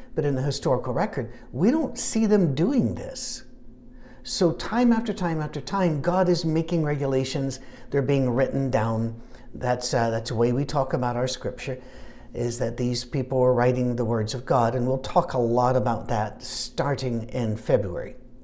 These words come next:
So hang in there. And I'm not gonna let you know what's gonna happen there, but I will say,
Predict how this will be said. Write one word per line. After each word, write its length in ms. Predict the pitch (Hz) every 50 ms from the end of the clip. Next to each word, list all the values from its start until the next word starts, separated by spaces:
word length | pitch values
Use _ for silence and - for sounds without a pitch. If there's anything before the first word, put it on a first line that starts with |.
| - - -
So 240 | - - 131 113
hang 260 | 101 104 127 131 117 117
in 140 | 113 110
there. 220 | 107 101 - - - - - - - - - - - - - - - - - - - - - - - -
And 160 | - 127 117
I'm 160 | 113 120 113 - - -
not 180 | 147 131 113
gonna 120 | - 143 123
let 160 | 127 127 -
you 60 | 143 135
know 120 | 135 120
what's 160 | 117 120 117
gonna 160 | - 135 117 110
happen 260 | 120 120 - - 113
there, 220 | 117 120 120 117 - - - - - - - -
but 100 | - 208
I 40 | 208
will 180 | 202 180 160
say, 340 | - - - 127 117 110 -